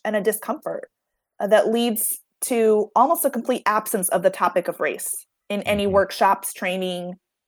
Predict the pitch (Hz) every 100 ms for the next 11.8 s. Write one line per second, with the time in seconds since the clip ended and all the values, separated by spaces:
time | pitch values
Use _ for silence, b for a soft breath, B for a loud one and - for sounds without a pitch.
0 | - 190 190 190 190 180 175 - 170 -
1 | - - - _ _ - 180 226 226 277
2 | 247 233 214 - 214 208 208 220 226 208
3 | 202 214 226 214 196 180 175 - 185 180
4 | 175 175 175 - - _ _ 202 202 202
5 | 202 214 190 208 214 247 226 208 - -
6 | - 190 190 185 - - - 190 185 180
7 | - - 226 240 220 220 202 190 185 190
8 | 190 196 202 185 - 196 185 208 190 185
9 | 180 190 - 302 262 214 185 180 - 208
10 | 262 262 220 196 196 - 226 208 196 254
11 | 226 - 180 180 185 185 - -